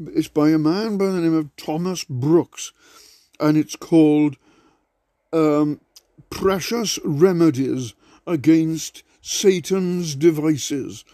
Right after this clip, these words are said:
and it's a thorough, thoroughly enjoyable read, I will say that.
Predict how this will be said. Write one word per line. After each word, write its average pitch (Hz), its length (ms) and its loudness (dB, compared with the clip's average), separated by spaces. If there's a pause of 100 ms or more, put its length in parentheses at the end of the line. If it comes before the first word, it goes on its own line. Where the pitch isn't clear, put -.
(320)
and 151 480 2 (120)
it's 165 200 -4
a 160 100 0
thorough, 208 600 -2 (240)
thoroughly 196 720 0 (360)
enjoyable 160 920 4
read, 135 420 0
I 131 100 0
will 156 260 4
say 160 300 0
that. 107 320 -10